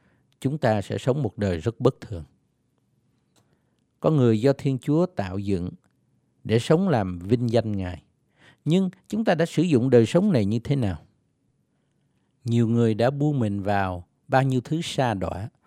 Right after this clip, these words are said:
và nghĩ rằng làm như vậy mới là biết đời, mới tận hưởng đời sống. Nhưng sự thật là gì? Tất cả đều biết. Đó là những đau đớn ê chề,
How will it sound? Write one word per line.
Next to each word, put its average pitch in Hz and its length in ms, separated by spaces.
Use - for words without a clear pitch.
và 123 120
nghĩ 131 200
rằng 160 240
làm 139 180
như 165 160
vậy 110 300
mới 165 340
là 117 180
biết 127 300
đời, 107 360
mới 120 140
tận 95 300
hưởng 104 300
đời 90 180
sống. 107 280
Nhưng 143 220
sự 101 200
thật 110 280
là 107 100
gì? 92 260
Tất 151 120
cả 113 140
đều 98 200
biết. 107 360
Đó 143 120
là 156 120
những 113 260
đau 139 180
đớn 135 320
ê 135 160
chề, 92 340